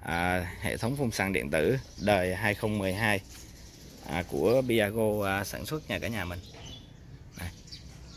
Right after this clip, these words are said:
À, biển số bảy mươi F một một bốn, à, bảy sáu ba. Đây, xe còn rất là cứng cáp ha,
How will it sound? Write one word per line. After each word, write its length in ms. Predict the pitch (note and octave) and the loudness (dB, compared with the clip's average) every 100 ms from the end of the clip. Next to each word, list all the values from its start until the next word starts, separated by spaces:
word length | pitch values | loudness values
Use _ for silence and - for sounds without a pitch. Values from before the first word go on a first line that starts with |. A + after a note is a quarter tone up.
| - - - - - - - - - - - | -16 -16 -16 -16 -14 -12 -12 -12 -12 -10 0
À, 240 | F2+ F2 | 4 6
biển 220 | F#2+ D#2 | 6 2
số 240 | G#2+ B2+ C3+ | 4 4 4
bảy 180 | A#2+ B2 | 4 4
mươi 260 | B2 A#2 - - | 4 2 2 0
F 60 | |
một 160 | A#2 F2 - G2+ | 0 0 -2 -4
một 200 | G2+ - - | -4 -4 -2
bốn, 280 | A2 B2+ D#3 | -2 0 -2
à, 340 | C#3 A#2+ A2+ A2 - - - - - | -2 -4 -6 -8 -10 -12 -12 -14 -6
bảy 260 | G2+ D#2+ A#2 | 0 2 2
sáu 240 | - B2+ | 2 4
ba. 300 | C#3 A2 G2+ - - - - - - - - - - - - - - - | 4 4 4 -4 -16 -16 -12 -12 -10 -12 -16 -18 -18 -18 -18 -20 -16 -8
Đây, 120 | F#2+ F2+ - | -8 -8 -4
xe 280 | - A2 A2+ | 2 4 4
còn 240 | G2 G2 | 4 4
rất 200 | C#3 - | 2 2
là 100 | G2+ | 0
cứng 240 | G2 C#3 | 0 0
cáp 220 | E3 D#3+ E3+ | 4 4 4
ha, 160 | C#3 | 0